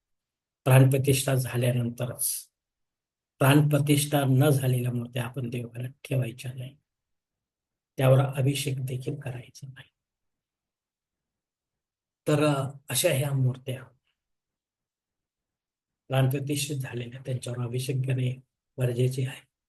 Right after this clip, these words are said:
आणि निरंतर घेणे, रोज घेणे आहे. फक्त ज्या दिवशी अस्वच्छ असेल त्या दिवशी नाही, पण सहसा आपल्याला रोज घ्यायचं आहे. आणि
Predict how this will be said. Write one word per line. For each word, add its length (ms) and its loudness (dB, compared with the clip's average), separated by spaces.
आणि 240 8
निरंतर 580 0
घेणे, 520 -8
रोज 320 2
घेणे 340 -8
आहे. 100 -16
फक्त 180 0
ज्या 160 4
दिवशी 300 0
अस्वच्छ 500 -6
असेल 320 -8
त्या 120 -4
दिवशी 320 -8
नाही, 320 -4
पण 400 0
सहसा 420 4
आपल्याला 380 -2
रोज 380 -4
घ्यायचं 420 -12
आहे. 180 -20
आणि 540 4